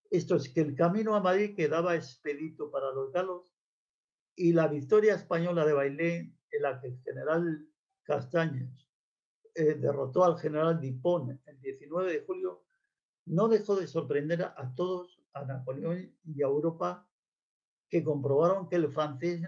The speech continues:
no era invencible, pero esta victoria fue fruto más de un planteamiento erróneo y táctico de los galos.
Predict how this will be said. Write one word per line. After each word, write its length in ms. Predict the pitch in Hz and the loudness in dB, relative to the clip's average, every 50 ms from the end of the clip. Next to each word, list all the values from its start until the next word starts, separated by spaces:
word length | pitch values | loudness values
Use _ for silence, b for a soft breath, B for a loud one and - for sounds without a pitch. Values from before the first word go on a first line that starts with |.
| - 165 | -8 -6
no 180 | 160 151 185 | -4 -2 -2
era 140 | 196 202 190 | 0 -2 -2
invencible, 880 | 180 147 135 135 131 127 123 - - 190 202 - - 127 113 107 - _ _ | -4 -6 -8 -10 -10 -12 -12 -12 -12 -12 -14 -14 -14 -16 -16 -16 -16 _ _
pero 200 | - 156 160 170 | -4 -4 -2 -4
esta 240 | 180 170 - 220 208 | -4 -6 -6 -6 -6
victoria 520 | 202 190 175 165 170 196 196 202 196 180 | -6 -8 -10 -10 -8 -8 -4 -4 -4 -4
fue 240 | 170 175 202 190 185 | -4 -4 -6 -6 -6
fruto 400 | - _ - 190 185 - - 180 | -8 _ -16 -16 -14 -10 -6 -4
más 320 | 170 170 180 180 185 170 165 | -2 -2 -2 -2 -2 -4 -6
de 80 | 170 | -6
un 160 | 165 160 151 | -4 -4 -4
planteamiento 760 | 127 156 156 156 156 - 165 156 151 170 185 185 170 165 165 156 | -4 -4 -4 -4 -4 -4 -4 -2 -2 -4 -4 -6 -8 -4 -2 -2
erróneo 680 | 143 131 135 170 180 180 175 170 170 165 165 165 - _ _ _ _ _ _ - | -2 0 0 -2 -2 -2 -4 -8 -8 -8 -10 -10 -14 _ _ _ _ _ _ -6
y 180 | 139 123 127 | -4 -4 -2
táctico 800 | - - 165 160 - - - 165 - - 170 165 156 - - _ _ _ _ _ _ _ _ _ - | 0 0 0 0 -2 -8 -12 -12 -6 -4 -4 -4 -4 -6 -12 _ _ _ _ _ _ _ _ _ -10
de 340 | - 143 143 131 180 185 | -8 -6 0 2 2 4
los 460 | 175 165 147 135 123 127 - 131 123 123 | 6 4 4 2 2 -2 -6 -6 -4 0
galos. 440 | 135 147 143 123 123 - - - | 0 0 0 -2 -4 -8 -14 -18